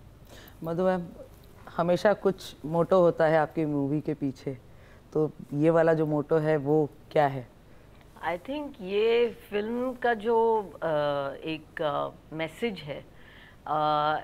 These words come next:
Speaker 2: ऐसा मतलब हम, जैसे सौरभ कहते हैं कि हम कोई ज्ञान नहीं बांटने आए हैं, अ, वो बिल्कुल ही हमारा इरादा नहीं है, बस एंटरटेन करने का इरादा है।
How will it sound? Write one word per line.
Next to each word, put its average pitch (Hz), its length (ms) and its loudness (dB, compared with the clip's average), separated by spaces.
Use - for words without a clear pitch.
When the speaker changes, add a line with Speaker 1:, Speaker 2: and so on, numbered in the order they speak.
Speaker 2:
ऐसा 180 260 0
मतलब 233 280 -4
हम, 233 340 -4
जैसे 170 400 -4
सौरभ 190 340 0
कहते 196 220 -2
हैं 196 80 -8
कि 208 60 -4
हम 196 140 -2
कोई 208 140 -2
ज्ञान 165 360 0
नहीं 202 200 -6
बांटने 147 360 -2
आए 131 200 -14
हैं, 131 200 -16
अ, 147 120 0
वो 196 460 0
बिल्कुल 196 400 0
ही 202 500 -4
हमारा 160 460 0
इरादा 151 440 0
नहीं 147 280 -8
है, 156 160 -10
बस 196 240 2
एंटरटेन 226 560 0
करने 233 320 0
का 226 140 4
इरादा 170 360 2
है। 175 340 -6